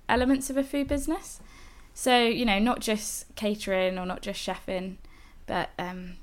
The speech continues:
people had the opportunity to, um, get experience in marketing or finance or business management, um, customer service, and, like,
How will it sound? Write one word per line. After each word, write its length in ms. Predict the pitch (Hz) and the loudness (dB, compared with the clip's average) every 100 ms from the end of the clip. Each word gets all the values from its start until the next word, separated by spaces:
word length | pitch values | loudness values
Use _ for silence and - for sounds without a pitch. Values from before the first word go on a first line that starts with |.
| - | -2
people 280 | 226 214 | -2 0
had 160 | 196 190 | -2 -2
the 80 | 196 | -4
opportunity 640 | 190 - 202 185 - 190 | -6 -6 -6 -4 -4 -2
to, 400 | - 180 175 180 - - - - - - - | -2 0 -2 -4 -10 -20 -20 -20 -20 -18 -10
um, 200 | 185 180 | -6 -2
get 160 | 180 | -2
experience 500 | - - 202 190 - | -2 0 4 4 2
in 100 | 185 | -2
marketing 880 | 196 240 247 - - 233 233 233 233 | 2 2 0 -6 -2 0 0 2 0
or 360 | - 196 185 185 | 0 2 2 2
finance 920 | - 233 233 226 226 226 - - 208 | 2 4 4 2 2 -2 -4 -8 -4
or 400 | 196 185 180 185 - - - | 0 0 -2 -6 -12 -10 -2
business 340 | 226 226 214 | 2 2 4
management, 760 | 233 214 214 226 214 214 214 214 - - - - | 4 4 2 2 2 4 2 -2 -12 -12 -12 -4
um, 340 | 196 190 185 - | -2 -2 -4 -6
customer 400 | - 226 - 214 | -2 -2 0 -2
service, 680 | 208 220 202 202 196 - - - - - - | 0 0 0 0 -2 -6 -16 -20 -20 -20 2
and, 160 | 220 226 | 4 6
like, 160 | 214 | 4